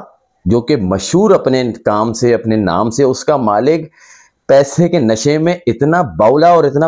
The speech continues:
पागल हो गया कि उसको ये नहीं पता चलता कि पाकिस्तान में आने वाले सयाहों की इज्जत किस तरह की जाती है, उनसे प्यार और शफकत किस तरह किया जाता है।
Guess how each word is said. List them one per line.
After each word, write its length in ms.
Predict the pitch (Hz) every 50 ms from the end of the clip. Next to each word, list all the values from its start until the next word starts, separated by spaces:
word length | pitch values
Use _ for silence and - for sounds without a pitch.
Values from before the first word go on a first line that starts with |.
| 160 - -
पागल 280 | 101 104 117 156 170
हो 120 | 156 127 104
गया 260 | 87 104 110 127 - 160
कि 100 | 208 180
उसको 240 | 170 - - 180
ये 280 | 165 110 87 113 156 190
नहीं 180 | 190 160 160 -
पता 140 | 131 113 113
चलता 400 | 113 120 107 92 - 107 117 131
कि 140 | 135 151 151 156 -
पाकिस्तान 640 | - 117 107 - 117 110 - - 120 113 117 123 127 117 - - - - -
में 180 | 131 135 147 151 -
आने 240 | 101 101 104 117 123
वाले 360 | 120 110 110 107 107 120 135
सयाहों 720 | 131 - - 95 92 87 92 101 104 113 117 127 143 143
की 240 | 135 - 147 139 117
इज्जत 360 | 98 85 73 73 104 131 - -
किस 200 | 147 147 147 -
तरह 160 | - 175 170
की 140 | 160 - 170
जाती 320 | 156 147 131 - - 143 143
है, 100 | 139 139 _ _ _ - - - - - -
उनसे 320 | - 139 143 135 135 160 160
प्यार 360 | 165 - 117 120 127 143 151
और 120 | 147 143 143
शफकत 500 | - - 113 - - - 151 143 - -
किस 180 | - 117 - -
तरह 140 | 147 147 156
किया 180 | 147 160 151
जाता 260 | 139 127 123 117 127 131
है। 160 | 123 127